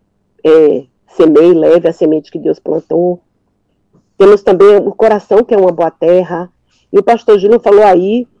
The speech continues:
e os ouvintes sabem, sobre uma coisa mais importante de tudo isso que nós temos falado, é estarmos com o coração preparado para a vinda do Senhor Jesus Cristo.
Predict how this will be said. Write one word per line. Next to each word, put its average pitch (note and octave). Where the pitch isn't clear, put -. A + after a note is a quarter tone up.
e F#3
os F#3+
ouvintes G3
sabem, F#3
sobre F3+
uma G3+
coisa G#3
mais A3
importante B3
de A3+
tudo F4+
isso C#4
que -
nós C4
temos A3
falado, F3+
é G3
estarmos A3
com C4+
o B3
coração A#3
preparado F3
para F3
a E3+
vinda E3+
do D#3+
Senhor C#3
Jesus D#3+
Cristo. -